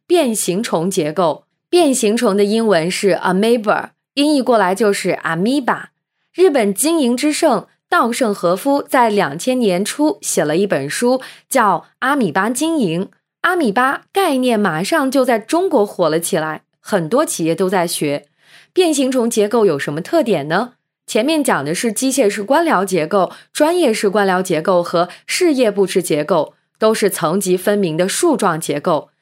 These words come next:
只有简单结构是网状的。但这张网只有一个中央节点，就是老板。变形虫结构也是网状，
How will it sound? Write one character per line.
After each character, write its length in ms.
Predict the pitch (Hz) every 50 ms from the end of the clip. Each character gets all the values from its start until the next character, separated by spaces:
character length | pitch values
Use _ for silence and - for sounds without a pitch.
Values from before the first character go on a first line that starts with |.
| _ _ _
只 120 | - -
有 120 | 226 226 226
简 400 | 226 - - 202 165 139 147 156
单 220 | 226 262 311 320
结 220 | 320 - 202 165 170
构 180 | 208 196 180
是 120 | 190 - 196
网 300 | 175 180 147 - - 147
状 300 | - 202 190 175 160 156
的。 220 | 151 - - - _ _ _ _ _
但 260 | - 294 277 269 254
这 140 | 247 294 285
张 220 | 247 277 254 262 254
网 280 | 233 202 160 139 - _
只 120 | - -
有 200 | 233 254 240 208
一 160 | 190 170 165 208
个 200 | - 381 349 -
中 160 | - 240 220
央 160 | 214 208 220
节 220 | 214 - 170 165
点， 320 | 185 208 190 156 143 156 - _ _
就 200 | - - 233 208
是 120 | 208 220
老 300 | 190 175 147 139 143 190
板。 240 | 202 202 151 139 - _ _ _ _ _ _ _ -
变 240 | 359 349 302 262
形 200 | 240 - 226 202
虫 200 | 220 226 196 202
结 180 | 202 - 175 175
构 160 | 180 214 196
也 260 | 190 160 156 139 131
是 140 | 151 - 330
网 300 | 339 277 208 160 135 143
状， 300 | - 202 175 151 - -